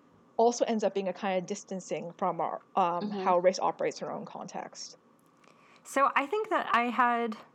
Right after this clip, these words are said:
Speaker 3: lucky timing if I was going to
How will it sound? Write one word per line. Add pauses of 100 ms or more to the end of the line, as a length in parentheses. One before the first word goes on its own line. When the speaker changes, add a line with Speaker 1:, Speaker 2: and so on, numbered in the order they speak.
(1200)
Speaker 3:
lucky
timing
if
I
was
going
to